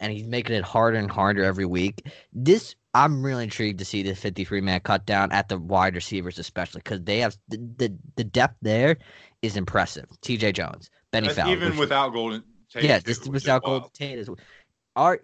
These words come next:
Speaker 1: while any receiving core is better with Odell Beckham Junior, the Giants are in capable hands without him. Yes, Odell Beckham Junior is, uh, impossible to replace, but they got the pieces to hopefully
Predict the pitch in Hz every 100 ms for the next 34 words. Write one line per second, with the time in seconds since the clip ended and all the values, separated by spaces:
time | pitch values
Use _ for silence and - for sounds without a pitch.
0 | _ 117 131 135 139 135 135 - - 143
1 | 165 160 143 143 139 127 147 131 117 123
2 | 123 117 117 113 113 113 113 110 113 107
3 | 104 80 - _ _ - 110 110 123 135
4 | 156 160 - - _ _ 104 107 101 92
5 | 78 _ - - 139 135 127 107 120 104
6 | 95 95 90 95 80 71 87 101 78 -
7 | 101 104 101 101 101 90 95 90 87 -
8 | - 92 - - 92 - - 92 87 -
9 | 85 80 - 85 - 82 50 _ _ -
10 | _ _ 110 95 98 101 107 107 87 -
11 | - 117 - 131 127 - 90 - 117 110
12 | 107 107 101 95